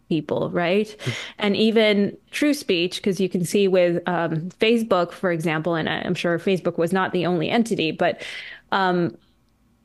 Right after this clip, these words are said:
Speaker 1: there was pressure to take down true speech, right? So those were, it wasn't even things that they themselves considered,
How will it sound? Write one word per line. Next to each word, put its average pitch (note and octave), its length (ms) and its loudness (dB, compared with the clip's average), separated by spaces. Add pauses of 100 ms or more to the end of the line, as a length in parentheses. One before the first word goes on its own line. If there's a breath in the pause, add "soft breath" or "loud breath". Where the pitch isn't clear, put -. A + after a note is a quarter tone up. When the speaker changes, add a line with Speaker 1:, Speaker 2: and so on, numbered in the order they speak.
(160)
Speaker 1:
there G3+ 320 4
was G3 460 4
pressure G#3 560 -2
to G3+ 160 -2
take F#3+ 360 -2
down F3+ 640 2 (560)
true E4+ 300 2
speech, - 580 -10 (260)
right? F#3 360 0
So G#3 160 2
those G#3+ 360 2
were, G3+ 140 -2 (220)
it - 80 0
wasn't A#3 320 4
even G#3 200 2
things G#3 300 0
that F#3 260 0 (160)
they B3 300 2
themselves G3 500 0
considered, F#3 840 2